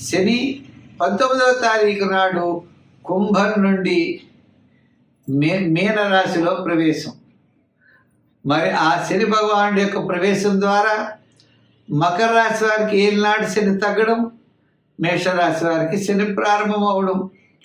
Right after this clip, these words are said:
వృశ్చిక రాశి వారికి అర్ధాష్టమ శని తొలగడం, ధనుర్ రాశి వారికి అర్ధాష్టమ శని ప్రారంభం, కర్కాటక రాశి వారికి అష్టమ శని తొలగడం, సింహరాశి వారికి ప్రారంభం అవుతుంది. కాబట్టి ఈ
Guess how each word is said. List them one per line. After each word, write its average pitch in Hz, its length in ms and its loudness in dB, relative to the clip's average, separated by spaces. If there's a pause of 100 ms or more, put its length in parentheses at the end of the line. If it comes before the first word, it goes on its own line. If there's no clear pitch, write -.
(520)
వృశ్చిక 185 420 0
రాశి 220 400 2
వారికి 220 300 0
అర్ధాష్టమ 202 600 0
శని 208 340 0
తొలగడం, 214 560 0 (880)
ధనుర్ 208 380 0
రాశి 208 300 0
వారికి 190 240 0
అర్ధాష్టమ 180 600 0
శని 180 360 -4
ప్రారంభం, 185 560 -2 (800)
కర్కాటక 233 600 2
రాశి 220 280 0
వారికి 214 240 0
అష్టమ 208 340 -2
శని 208 340 0
తొలగడం, 220 580 0 (340)
సింహరాశి 190 720 0
వారికి 170 460 -2
ప్రారంభం 180 460 0
అవుతుంది. 156 680 -2
కాబట్టి 214 720 -2 (400)
ఈ 254 300 2